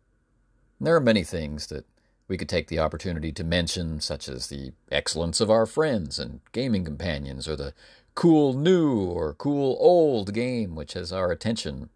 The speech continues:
right now, or a good publisher or a creator that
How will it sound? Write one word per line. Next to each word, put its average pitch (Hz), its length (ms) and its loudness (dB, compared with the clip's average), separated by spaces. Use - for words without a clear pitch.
right 80 240 -2
now, 85 320 -6
or 71 360 -2
a 73 80 -8
good 78 280 -6
publisher 117 500 0
or 65 220 -10
a - 40 -12
creator 120 560 4
that 73 220 -10